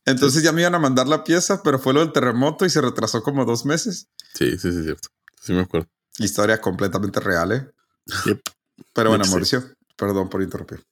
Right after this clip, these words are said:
Speaker 3: Llegado el momento, nuestro personaje se levanta temprano y decide irse a pie hasta el lugar donde habría de encontrarse con los ejecutivos con quienes hará negocios.
Speaker 1: Muy
Speaker 3: Es
Speaker 1: bien.
Speaker 3: una mañana despejada del día seis de agosto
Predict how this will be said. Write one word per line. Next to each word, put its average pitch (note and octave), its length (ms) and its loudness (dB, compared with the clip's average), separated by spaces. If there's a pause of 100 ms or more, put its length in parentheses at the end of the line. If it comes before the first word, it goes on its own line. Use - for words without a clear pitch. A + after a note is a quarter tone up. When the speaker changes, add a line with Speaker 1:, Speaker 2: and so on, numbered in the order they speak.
(160)
Speaker 3:
Llegado B2 300 6
el F#3 60 8
momento, D3 520 4 (360)
nuestro F#2+ 200 -2
personaje A2+ 540 2 (200)
se - 160 -2
levanta F2+ 220 2
temprano E2+ 500 0 (320)
y A#2+ 100 6
decide B2 580 4 (140)
irse D3+ 360 4
a C3 140 2
pie F#2 420 2
hasta C#3+ 320 4
el D3 100 6
lugar G#2 300 6
donde G#2 220 2
habría F2+ 180 0
de F#2 80 2
encontrarse G#2+ 500 0
con - 120 0
los G#2+ 160 2
ejecutivos G#2+ 760 2 (200)
con G#2 200 2
quienes G#2+ 320 4
hará F2+ 140 0
negocios. - 580 -4 (180)
Speaker 1:
Muy F#2 140 2
Speaker 3:
Es F3+ 80 8
Speaker 1:
bien. G3+ 60 8
Speaker 3:
una G3 100 6
mañana D3+ 300 6
despejada F3 600 2 (120)
del B2 200 4
día A#2+ 220 6
seis G2+ 300 2
de A#2 60 4
agosto C#3 540 2